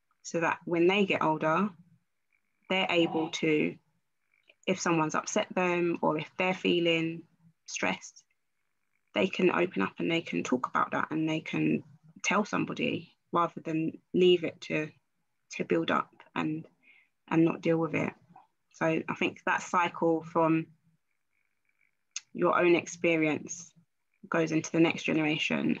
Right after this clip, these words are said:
and then the next generation. And for me, breaking that cycle was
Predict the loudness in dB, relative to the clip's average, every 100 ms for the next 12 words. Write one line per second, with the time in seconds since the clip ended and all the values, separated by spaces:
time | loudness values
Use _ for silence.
0 | 0 4 4 4 2 -2 -2 -2 -2 -4
1 | 0 2 2 -2 2 4 6 4 2 0
2 | 0 0 -2 -2 -2 -2 -2 -6 -6 -6
3 | -6 -6 -10